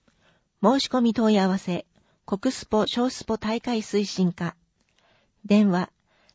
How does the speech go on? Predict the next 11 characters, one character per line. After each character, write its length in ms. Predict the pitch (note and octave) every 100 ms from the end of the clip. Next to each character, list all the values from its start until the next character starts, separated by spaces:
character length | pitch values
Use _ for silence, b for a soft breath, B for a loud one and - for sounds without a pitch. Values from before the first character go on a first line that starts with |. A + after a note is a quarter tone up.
| -
零 280 | A#3 C#4
一 180 | C#4+ -
七 260 | G3 F3 F3
六 360 | F3 - C#3+ _ _ -
五 140 | A3+
八 300 | B3+ B3+ -
の 200 | F3+ C#3+ - -
零 260 | G3+ B3 C4
一 180 | - F#3
八 260 | E3 -
九。 300 | - F3+ -